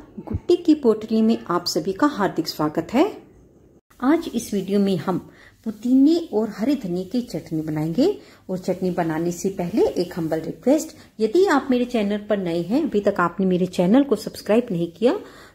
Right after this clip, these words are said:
तो please, please, please video शुरू करने से पहले आप मेरे channel को subscribe कर लें ताकि मैं कोई भी new video upload करूं उसकी notification आप तक सबसे पहले पहुंच सके। Video को like करना, share करना, comments करना बिल्कुल भी मत भूलिएगा,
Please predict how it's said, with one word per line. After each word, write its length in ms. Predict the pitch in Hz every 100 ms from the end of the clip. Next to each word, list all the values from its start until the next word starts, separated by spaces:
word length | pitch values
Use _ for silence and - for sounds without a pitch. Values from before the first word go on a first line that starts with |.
| _
तो 60 | 214
please, 440 | - 254 320 339 -
please, 280 | - 220 226
please 440 | - 214 294 427 -
video 180 | 185 175
शुरू 200 | - 175
करने 180 | 180 170
से 140 | 175 185
पहले 400 | - 175 180 392 -
आप 200 | 170 185 214
मेरे 220 | 214 226
channel 400 | 220 226 220 349
को 120 | -
subscribe 520 | 285 269 - 247 247 247
कर 120 | 175
लें 220 | 208 415 - - - -
ताकि 220 | 233 294
मैं 140 | 302 294
कोई 160 | 302
भी 120 | 311 311
new 180 | 302
video 280 | 294 285 294
upload 460 | 285 277 269 285 285
करूं 220 | 269 339
उसकी 500 | 480 - 180 - 196
notification 840 | 190 180 196 190 - 156 - 202 196 -
आप 300 | 233 269 -
तक 160 | 226 220
सबसे 420 | - 311 - 349
पहले 320 | 339 180 180
पहुंच 260 | 175 180 175
सके। 320 | 180 175 269 330 - - -
Video 300 | 247 254 302
को 180 | 302 320
like 340 | 254 190 196
करना, 240 | 220 214 233
share 280 | 233 294 294
करना, 260 | 269 254
comments 500 | 262 233 214 285 285
करना 300 | - 233 240
बिल्कुल 460 | 233 233 240 381 381
भी 80 | 285
मत 240 | 262 214 -
भूलिएगा, 400 | 165 160 165 262